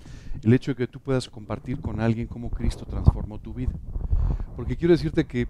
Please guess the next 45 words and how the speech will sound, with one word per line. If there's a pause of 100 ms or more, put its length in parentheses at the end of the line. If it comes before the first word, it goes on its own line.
(200)
puede
haber (100)
muchos
argumentos
en
contra
de
una
predicación. (1120)
Puede
haber
muchos (100)
argumentos
en
contra
de
un
mensaje,
de
un
estudio
de
la
Biblia, (600)
pero
no
puede
haber
ningún
argumento
en
contra (460)
de
una
experiencia
tan
personal (480)
con
Cristo
que
tú
compartes
con
los
demás.